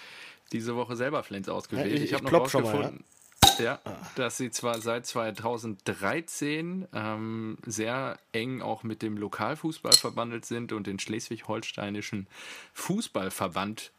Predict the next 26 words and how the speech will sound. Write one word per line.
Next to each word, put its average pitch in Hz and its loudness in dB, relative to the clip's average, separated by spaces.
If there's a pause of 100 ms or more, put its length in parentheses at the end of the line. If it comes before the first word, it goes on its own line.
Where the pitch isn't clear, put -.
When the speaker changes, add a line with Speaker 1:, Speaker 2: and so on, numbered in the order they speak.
Speaker 1:
unterstützen 120 -2 (480)
und 117 0
den 117 0
Flens 160 0
Cup - 0
der 135 4
Meister 131 -2 (340)
ausgerufen 95 -4
haben. 87 -4 (840)
Ähm, 107 0 (640)
und 120 0
da 113 2
auch 110 0
Namenspatron 131 -2
sind 123 -4
und 117 -4
halt 113 0
quasi 107 -2
so 113 -2
auch, 107 -4
äh, 101 0
ein 117 -2
Bekenntnis 131 -4
zu - 0
ihrer 113 -2
Heimat 120 -4